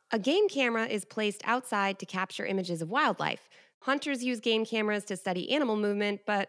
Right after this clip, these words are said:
I've also heard of people just setting these up for fun in their backyard or, you know, their front yard to <laughs> capture porch pirates. But this bill focuses on cameras used by hunters specifically. In particular, it looks at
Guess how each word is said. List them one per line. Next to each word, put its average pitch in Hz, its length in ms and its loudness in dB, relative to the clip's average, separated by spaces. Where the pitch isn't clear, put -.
I've 175 320 0
also 185 320 0
heard 202 180 2
of 196 120 -2
people 202 240 -2
just 190 260 0
setting 190 260 4
these 185 160 2
up 175 160 2
for 180 140 0
fun 175 160 2
in 170 80 2
their 160 140 2
backyard 294 600 4
or, 311 200 6
you 269 120 4
know, 202 200 6
their 170 200 4
front 392 180 2
yard 220 280 4
to 208 100 2
<laughs> - 0 -
capture 202 480 4
porch 254 280 2
pirates. 180 520 2
But 208 240 2
this 285 240 0
bill 247 260 4
focuses 214 680 0
on 180 240 2
cameras 185 460 2
used 170 280 -2
by 165 140 4
hunters 190 440 -2
specifically. - 680 -4
In 208 120 -2
particular, 277 600 0
it 185 140 -2
looks 185 260 -4
at 170 180 2